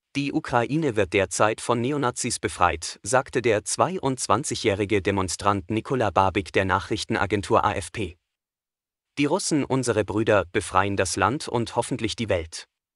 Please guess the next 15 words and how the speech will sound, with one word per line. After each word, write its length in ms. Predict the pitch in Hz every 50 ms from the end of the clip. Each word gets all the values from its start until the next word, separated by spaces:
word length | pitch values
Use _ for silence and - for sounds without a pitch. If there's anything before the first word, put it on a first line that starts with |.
| _ _ _ _ _ _ _ _ _ _ _ _ -
Während 360 | 113 127 139 156 165 156 139 -
in 160 | 131 139 131
vielen 340 | - - 170 185 185 170 139
anderen 400 | - 123 120 117 110 107 104 98
europäischen 720 | 95 107 107 98 101 - - 110 117 135 - - 117 104
Großstädten 580 | - 92 107 120 - - - 104 92 - 107 98
Proteste 640 | - 110 92 - 101 92 - - - 127 147 170
gegen 320 | - 156 151 143 151 139
die 120 | 131 123 120
russische 420 | 110 135 156 - 156 147 - 131
Invasion 640 | - 120 123 107 101 98 90 101 101 98 104 104 104
in 180 | - 120 127 127
der 180 | 127 123 -
Ukraine 540 | 113 - - - 104 104 - 113 107 101 92
stattfinden, 760 | - - 98 90 - - 113 104 92 - - 113 95 85 80